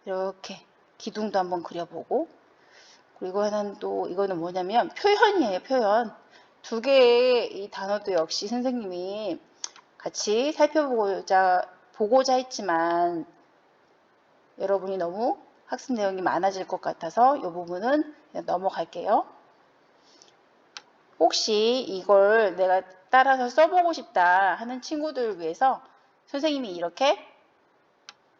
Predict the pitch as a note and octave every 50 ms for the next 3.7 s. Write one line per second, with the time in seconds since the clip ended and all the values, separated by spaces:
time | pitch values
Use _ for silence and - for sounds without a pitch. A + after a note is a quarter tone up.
0 | _ _ _ _ _ _ _ - - G3 G3 - - - A3 G3+ F#3+ G3 G3 A3
1 | B3 C#4+ G4 - - - - _ _ _ _ _ _ _ _ _ _ _ _ -
2 | - - F4+ E4+ E4 F4 E4+ D4+ D4 C#4 B3+ B3+ B3 A3 G3 F#3+ G3+ F#3+ E3+ E3
3 | F3 F#3 E3+ E3+ E3+ E3 E3 E3 F3+ G3+ G#3 F#3 D#3 -